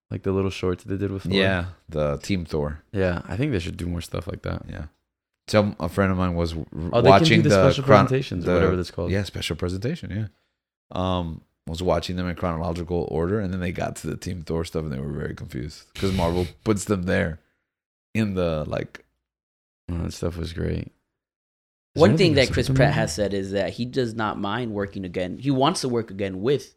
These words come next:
Speaker 2: Yeah, he said it,
Speaker 3: James Gunn.
Speaker 2: he said, "Oh, okay."
Speaker 3: So maybe we see
Speaker 1: Chris
Speaker 3: Chris
Speaker 1: Pratt
Speaker 3: Pratt
Speaker 1: is
Speaker 3: in
Speaker 1: Superman.
Speaker 3: D C. That's what Gabriel was saying. I, w-, you know, I don't
Speaker 2: Mm,
Speaker 3: know
Speaker 2: I
Speaker 3: what's,
Speaker 2: don't know about all
Speaker 3: uh,
Speaker 2: that.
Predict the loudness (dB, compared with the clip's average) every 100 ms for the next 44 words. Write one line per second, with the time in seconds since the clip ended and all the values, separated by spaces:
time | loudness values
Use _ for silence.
0 | _ -4 -4 0 2 0 -2 -2 -2 -6
1 | -6 -6 -4 -2 -2 -4 -10 -12 -2 0
2 | 2 2 2 2 2 0 0 0 -2 -6
3 | -14 _ -2 0 0 0 0 6 8 8
4 | 8 10 10 8 8 8 8 4 6 6
5 | 6 2 2 0 0 2 2 0 -4 _
6 | _ _ _ _ _ _ _ _ _ _
7 | 0 2 4 6 10 8 8 2 2 2
8 | 2 -2 -6 -6 -4 -2 0 0 0 0
9 | 0 2 2 2 4 6 6 8 10 10
10 | 10 10 10 12 12 12